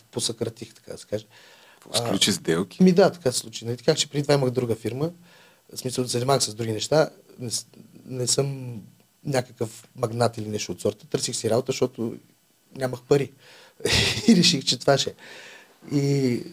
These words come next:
Speaker 1: а, реално не съм искал никога да занимавам с това. Просто реших, че искам да имам служебна кола, телефон, лаптоп, аз се оправя. И така стана. Но там те-, а,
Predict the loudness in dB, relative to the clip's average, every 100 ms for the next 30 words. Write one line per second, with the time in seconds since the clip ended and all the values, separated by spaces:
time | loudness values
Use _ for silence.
0 | -2 4 6 6 6 6 6 6 6 6
1 | 2 -4 _ _ 2 4 6 6 6 6
2 | 6 6 6 4 2 2 2 2 -2 _
3 | _ _ _ _ _ 0 0 0 0 0
4 | -2 -2 -6 -20 -20 -20 _ -2 0 2
5 | 4 4 2 -2 2 2 2 2 4 6
6 | 4 0 _ 0 0 0 0 2 2 4
7 | 2 4 2 0 -6 -4 -6 -6 _ _
8 | -20 _ _ _ _ -12 -12 -2 0 0
9 | 0 0 -2 -6 0 2 0 -4 _ 2
10 | 2 2 -6 _ _ 4 6 6 2